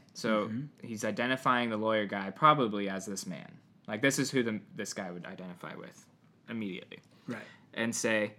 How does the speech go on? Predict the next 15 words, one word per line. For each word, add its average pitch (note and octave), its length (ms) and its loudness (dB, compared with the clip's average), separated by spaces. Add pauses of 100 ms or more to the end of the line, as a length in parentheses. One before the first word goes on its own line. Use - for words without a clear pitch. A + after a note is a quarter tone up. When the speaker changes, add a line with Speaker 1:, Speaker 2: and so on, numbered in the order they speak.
(260)
Speaker 1:
"He - 60 -14
fell B2 180 4
among B2+ 220 4
robbers, G3 540 6 (160)
he A2+ 100 0
was G2 100 -2
stripped, - 500 -2 (200)
beaten, D3 480 2 (160)
left A2 240 0
for A#2 80 0
dead." F2+ 220 -4 (1300)
A - 100 -4
priest - 440 0 (240)
wanders G2 320 -2
by D#2 300 -6